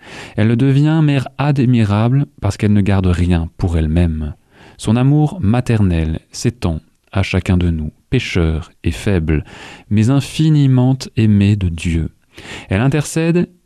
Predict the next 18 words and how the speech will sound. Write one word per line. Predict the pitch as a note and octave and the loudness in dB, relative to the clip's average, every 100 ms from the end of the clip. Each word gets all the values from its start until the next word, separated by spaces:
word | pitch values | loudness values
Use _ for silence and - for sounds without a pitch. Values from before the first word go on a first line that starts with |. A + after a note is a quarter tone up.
| _ | _
elle | A#2+ G#2+ | -2 0
console, | A#2 G#2+ - B2 D#3 E3 D3 - | 0 -2 0 0 2 0 -2 -2
elle | G2 F#2 | 0 2
guide, | F#2+ C3+ D3 C#3+ - _ | 2 2 0 -2 -10 _
toujours | - E3+ A#2 G#2+ F2+ - - _ _ | -2 2 4 2 0 -4 -12 _ _
en | G#2 G2+ | 0 0
nous | G2+ | 0
conduisant | D3+ D#3+ A#2+ G#2+ G#2+ | 0 0 2 2 2
vers | F#2+ F2+ | 2 -2
son | - E2 | -4 -6
Fils. | - D#2+ - - - - _ _ - - _ _ - | -8 -12 -10 -12 -14 -16 _ _ -20 -20 _ _ -2
Marie | A2 B2+ D#3 | 0 2 2
ne | C#3 | 0
s'est | - - C3+ C3+ - | -2 -4 -2 0 -2
jamais | F#2+ B2+ C3 A#2+ C3+ | -4 0 2 2 0
séparée | - A#2 G#2 G#2 | -2 0 2 2
du | F2+ | 0
Christ. | F2 - G#2+ - - - | -4 -2 -4 -4 -14 -18